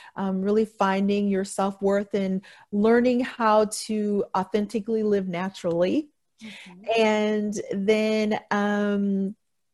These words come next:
Speaker 1: yeah, I guess that's it. Tho-, those are some of the things that I have coming up. Um, you can connect with me there. If you go to my website, honestly, and you scroll down, you'll see all of the ways you can connect with me on social media.
Speaker 2: Mm-hmm.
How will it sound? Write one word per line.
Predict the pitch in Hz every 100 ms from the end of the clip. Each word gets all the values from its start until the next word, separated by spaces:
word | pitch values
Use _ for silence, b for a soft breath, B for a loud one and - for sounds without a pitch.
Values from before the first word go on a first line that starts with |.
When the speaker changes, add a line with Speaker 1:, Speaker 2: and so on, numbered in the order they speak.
| _ _ _
Speaker 1:
yeah, | 233 247 349 240
I | 196
guess | 208 247
that's | - 262 262 -
it. | 214
Tho-, | 220 202
those | 233 254
are | 294
some | 311 285
of | 254
the |
things | 262 240 233
that | 220
I |
have | 226 226 220
coming | 220 233 220 208 -
up. | 202 214 277 -
Um, | - 220 214 208
you | 214
can | 233
connect | 208 233 220 247
with | 220 240
me | 214 226
there. | 214 240
If | 262
you | 254
go | 277
to | 294
my | 294
website, | 233 226 226 302 277
honestly, | 208 220 277 - 330 349 B B B _ _
and | 226 233
you | 220
scroll | - - 254 247 269
down, | 262 254 240
you'll | 247
see | - 247 - -
all | 226 262
of | 262
the |
ways | 262 254 233
you | 220
can | 220
connect | 247 220 220
with | 247 220
me | 220
on | 208 208
social | 214 202 220
media. | 202 190 208 233 254 254 _ _ 220
Speaker 2:
Mm-hmm. | - 190